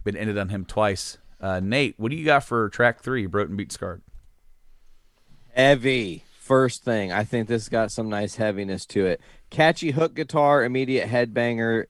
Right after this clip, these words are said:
Speaker 2: it slaps. Uh, I love What Don't Kill You, Make You More Strong. Uh, these are little notes, but I have one thing that's kinda, like,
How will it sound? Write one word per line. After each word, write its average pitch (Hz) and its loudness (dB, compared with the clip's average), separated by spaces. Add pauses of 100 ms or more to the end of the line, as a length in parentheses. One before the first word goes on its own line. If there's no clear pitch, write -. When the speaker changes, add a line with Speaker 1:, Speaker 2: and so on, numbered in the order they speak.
Speaker 2:
it 107 -2
slaps. 101 0 (420)
Uh, 104 2
I 110 2
love 120 6
What 117 2
Don't 113 -2
Kill 117 -2
You, 113 0
Make 110 -2
You 110 -2
More 104 0
Strong. 113 2 (680)
Uh, 104 -6
these 127 -2
are 123 4
little 156 4
notes, 143 4
but 120 0
I 113 6
have 110 4
one 113 0
thing 110 -2
that's 98 -4
kinda, 104 0
like, 95 0